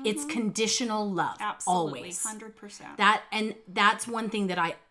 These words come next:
Speaker 1: always felt from my
Speaker 2: Yeah.
Speaker 1: mom was conditional love.
Speaker 2: Conditional.
Speaker 1: It was conditioned on me making her happy and making,
Speaker 2: Yes.
Speaker 1: doing all the right things to make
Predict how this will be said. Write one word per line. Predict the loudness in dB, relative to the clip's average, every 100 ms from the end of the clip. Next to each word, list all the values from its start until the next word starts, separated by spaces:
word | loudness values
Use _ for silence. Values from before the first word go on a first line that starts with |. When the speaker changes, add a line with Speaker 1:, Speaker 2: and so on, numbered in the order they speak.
| -6
Speaker 1:
always | -2 -2 -2 -4
felt | -6 -8 -10
from | -12 -10
my | -10
Speaker 2:
Yeah. |
Speaker 1:
mom | -8 -8 -10 -12
was | -16 -16
conditional | -12 -10 -10 -10 -10 -10
love. | -6 -8
Speaker 2:
Conditional. | -8 -20 -8
Speaker 1:
It | -4
was | -4 -2
conditioned | -2 -2 -2 -2 -2
on | -4 -4 -2
me | -2
making | -2 -4 -6 -10
her | -10 -8 -8
happy | -6 -6 -6 -6 -4
and | -4 -6 -10 -6
making, | -2 2 2
Speaker 2:
Yes. | 0
Speaker 1:
doing | -2 0 0
all | 2 2
the | 2
right | 0 -2
things | -4 -4 -2
to | -4
make | -4 -4 -6 -12